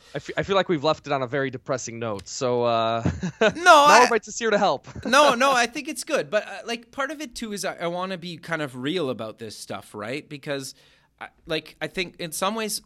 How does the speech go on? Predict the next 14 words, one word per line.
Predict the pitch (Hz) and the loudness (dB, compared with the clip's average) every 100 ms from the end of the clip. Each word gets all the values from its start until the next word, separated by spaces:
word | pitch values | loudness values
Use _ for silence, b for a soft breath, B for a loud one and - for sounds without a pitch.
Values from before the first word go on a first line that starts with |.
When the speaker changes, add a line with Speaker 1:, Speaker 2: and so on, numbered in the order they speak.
| _ | _
Speaker 2:
people | - 180 202 | -10 -8 -4
are | 196 | -6
just | 123 151 160 - | -2 0 0 0
starting | - 147 151 151 | 0 0 0 -4
to | 147 | -4
really | 131 139 143 | -4 -4 0
care | - 139 139 | 2 2 0
about | 135 123 127 120 | -2 -4 -4 -4
kind | 139 127 | -8 -10
of | 120 | -6
their | 131 135 | -4 -2
online | 135 131 123 | -2 -4 -6
privacy, | 123 135 135 139 143 135 135 B B | -4 -4 -4 -6 -8 -10 -12 B B
security, | - 147 - - 156 156 147 143 143 | -8 -8 -6 0 2 2 2 0 0